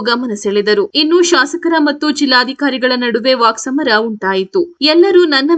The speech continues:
ಮೇಲೆ ಮುಗಿಬಿದ್ರೆ ಪ್ರಯೋಜನವಿಲ್ಲ, ಎಲ್ಲಿಯೂ ನಾನು ಒಂದು ತಪ್ಪು ಕೂಡ ಮಾಡಿಲ್ಲ ಎಂದು ಜಿಲ್ಲಾಧಿಕಾರಿ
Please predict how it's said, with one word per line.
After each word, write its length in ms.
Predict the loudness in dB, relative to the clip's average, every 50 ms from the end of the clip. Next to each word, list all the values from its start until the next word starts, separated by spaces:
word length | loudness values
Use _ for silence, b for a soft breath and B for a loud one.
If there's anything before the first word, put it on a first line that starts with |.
| 0
ಮೇಲೆ 200 | 2 2 2 2 0 0
ಮುಗಿಬಿದ್ರೆ 460 | -2 -4 -6 -6 -6 -6 -4 -2 -2 -2 0 -2
ಪ್ರಯೋಜನವಿಲ್ಲ, 680 | -2 -2 -2 -2 -4 -4 -4 -4 -4 -2 -2 0 0 -2 -2 -4 -4 -4 -2 0
ಎಲ್ಲಿಯೂ 300 | 2 2 4 4 4 4 4 4
ನಾನು 220 | 4 2 0 0 0 0 0 0
ಒಂದು 160 | 2 0 2 2
ತಪ್ಪು 200 | 2 2 2 2 4 4
ಕೂಡ 120 | 4 4 4 2 0 0 0
ಮಾಡಿಲ್ಲ 280 | -2 -2 -2 -2 -2 -2 0 0 -2
ಎಂದು 160 | -4 -4 -6 -4 -4 -4
ಜಿಲ್ಲಾಧಿಕಾರಿ 640 | -4 -2 -2 -2 -2 -4 -4 -2 -2 -2 -2 -2